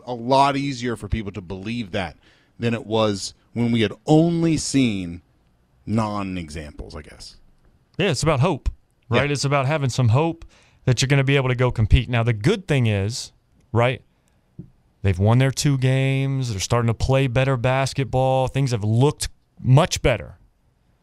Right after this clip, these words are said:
Speaker 2: The bad news is you've got three games left,
Speaker 1: Hmm.
Speaker 2: and I think you have to continue it. And it even gets worse because that last game in March,
Speaker 1: Ugh.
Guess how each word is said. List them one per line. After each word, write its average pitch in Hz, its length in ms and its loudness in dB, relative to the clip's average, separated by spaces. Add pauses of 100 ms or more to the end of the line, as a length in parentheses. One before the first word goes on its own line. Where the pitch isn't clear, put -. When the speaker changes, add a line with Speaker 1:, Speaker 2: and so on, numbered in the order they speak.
(520)
Speaker 2:
The 120 120 4
bad 147 260 2
news 123 260 2
is 101 380 0 (720)
you've 113 120 2
got 107 200 2
three 139 340 -2
games 120 340 0
left, 113 460 -2 (460)
Speaker 1:
Hmm. 85 160 -10 (320)
Speaker 2:
and 107 100 2
I 107 60 4
think 117 260 0
you 101 60 4
have 107 260 2
to 104 80 -2
continue 90 500 -2
it. 64 140 -8 (640)
And 117 140 4
it 110 100 2
even 127 220 2
gets 117 220 -2
worse 120 320 0
because 104 640 -2 (760)
that 147 140 0
last 165 260 0
game 170 180 0
in 156 120 0
March, 165 440 -4 (480)
Speaker 1:
Ugh. - 380 -8